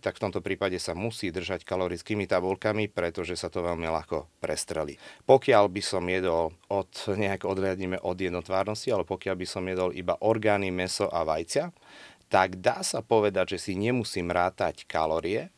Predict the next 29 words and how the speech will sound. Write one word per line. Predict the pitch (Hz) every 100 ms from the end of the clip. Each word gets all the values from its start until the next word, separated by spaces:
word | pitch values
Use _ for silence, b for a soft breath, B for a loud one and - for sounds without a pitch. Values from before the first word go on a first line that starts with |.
| _
pretože | - 90 - 104 98 90 92 87 - -
nepoznám | 110 117 123 107 98 85
človeka | - 101 101 92 92 80
ja, | 85 107
ktorý | - 101 92 90
by | 90 95
to |
na | 85 80
mäse | 87 98 - 104
a | 90 90
vajciach | 90 - 90 -
a | 90
orgánoch | 90 98 98 92 85
za | 90 95
deň | 92 85
prestrelil | - 87 - - 95 92 87 82
jedlom | 85 90 95 87
tak, | 87 101
že | 95
by | 87 80
z | -
toho | 82
priberal. | - 80 73 - -
Toto | 98 92
nepoznám, | 90 80 - 78 69 80
hej. | 82 B B B B -
To | 95
znamená, | 87 85 87 87 85 85
že, | 80 80 80 76